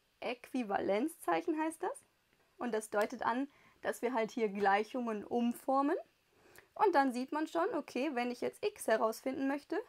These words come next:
dann muss ich auf jeden Fall diese dreißig Komma zwei fünf loswerden. Und weil die mit einem Plus hier steht auf der linken Seite, mache ich das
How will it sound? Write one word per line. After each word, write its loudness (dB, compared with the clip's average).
dann 0
muss -2
ich -2
auf 2
jeden -4
Fall 2
diese -6
dreißig 0
Komma -4
zwei 2
fünf -2
loswerden. -6
Und -4
weil 6
die 0
mit -2
einem -4
Plus -2
hier -2
steht -2
auf -4
der -2
linken -6
Seite, -2
mache 2
ich -6
das -8